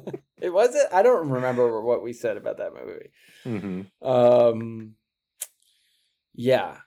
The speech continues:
Speaker 1: Yeah, exactly. They could do sort of an Italian Job thing where they sneak attack underwater,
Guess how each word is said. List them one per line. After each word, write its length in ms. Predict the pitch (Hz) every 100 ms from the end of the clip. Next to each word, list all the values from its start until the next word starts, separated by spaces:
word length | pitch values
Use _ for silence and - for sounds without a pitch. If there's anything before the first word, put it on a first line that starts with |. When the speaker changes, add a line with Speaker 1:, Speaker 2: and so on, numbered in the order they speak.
| _ _ _ -
Speaker 1:
Yeah, 180 | 139
exactly. 800 | 156 131 131 147 139 113 95 85
They 140 | 123 120
could 140 | 123
do 200 | 139 135
sort 200 | 139 139
of 80 | 123
an 60 | 117
Italian 580 | 110 135 139 147 135
Job 280 | 117 110 104
thing 220 | 113 107
where 220 | 104 117 110
they 360 | 127 131 139
sneak 400 | 135 135 127 117
attack 600 | 120 120 120 113 110 _ -
underwater, 1080 | 120 110 104 120 127 123 120 120 113 110 110